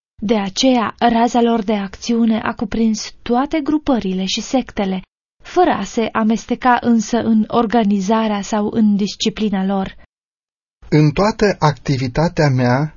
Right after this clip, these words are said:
Speaker 2: spunea Miller, "n-am avut niciodată dorința sau intenția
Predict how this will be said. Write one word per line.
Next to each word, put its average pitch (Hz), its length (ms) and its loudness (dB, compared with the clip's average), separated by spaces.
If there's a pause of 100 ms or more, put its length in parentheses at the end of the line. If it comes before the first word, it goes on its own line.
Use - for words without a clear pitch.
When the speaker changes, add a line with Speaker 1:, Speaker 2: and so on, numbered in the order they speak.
Speaker 2:
spunea 127 460 -2
Miller, 117 640 2
"n-am 208 320 4
avut 208 300 2
niciodată 185 720 2
dorința 156 680 4
sau 127 200 0
intenția 127 960 2